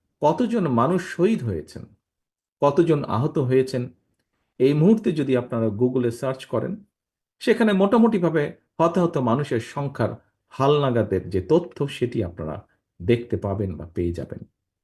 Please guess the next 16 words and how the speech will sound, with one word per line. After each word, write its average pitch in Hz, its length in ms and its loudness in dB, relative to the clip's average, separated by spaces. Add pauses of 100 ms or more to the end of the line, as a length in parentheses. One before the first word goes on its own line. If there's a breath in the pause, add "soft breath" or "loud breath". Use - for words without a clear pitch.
(240)
অথচ - 340 2 (2000)
এই 156 140 6
মুহূর্তে 202 360 6
একজন 160 260 2
শিক্ষার্থী 208 640 -2 (800)
অথবা 147 340 2
একজন 127 300 0
গবেষক 135 540 0
যদি 170 300 -2
জুলাই 135 420 -2
আগস্টের 117 520 -8 (260)
শহীদদের 139 480 0
সঠিক 180 420 -6
সংখ্যা 156 500 -4 (420 loud breath)
সম্পর্কে 147 640 0
সঠিক 135 400 -4